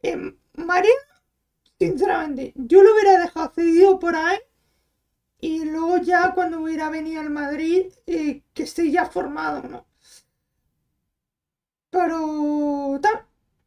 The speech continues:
A ver qué pasa, a lo mejor, eh, sacamos a alguien de la cantera y como Raúl, ¿no? Raúl salió de la cantera y luego lo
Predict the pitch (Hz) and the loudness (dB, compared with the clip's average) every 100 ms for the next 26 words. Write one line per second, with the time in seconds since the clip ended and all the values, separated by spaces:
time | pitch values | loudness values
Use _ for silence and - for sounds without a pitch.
0 | _ _ _ _ _ _ _ - 339 359 | _ _ _ _ _ _ _ -10 -2 -2
1 | 359 359 349 359 381 480 508 392 330 320 | 0 -2 2 2 2 -2 -6 -8 -10 -10
2 | - 349 370 - _ - 339 320 - 269 | -6 -2 -2 -4 _ -6 -4 -4 -6 -6
3 | 359 370 359 359 330 330 349 311 320 320 | -4 -4 -2 -4 -4 -6 -4 -4 -6 -10
4 | 254 339 330 320 302 - _ _ - 320 | -6 -2 -2 -2 -6 -10 _ _ -10 -6
5 | 339 339 339 330 302 - _ _ _ _ | -4 -2 -2 -4 -8 -12 _ _ _ _
6 | _ _ _ _ _ - 370 359 330 294 | _ _ _ _ _ -4 0 0 0 2
7 | 370 494 508 403 494 - _ _ _ - | 4 4 4 0 -4 -12 _ _ _ -12
8 | 285 285 349 311 370 339 339 359 359 359 | -4 -2 0 0 2 2 0 0 0 0
9 | 370 359 440 466 494 539 466 392 294 320 | -2 -2 -2 0 -2 -4 -4 -2 -2 -4
10 | 349 392 359 | 0 2 0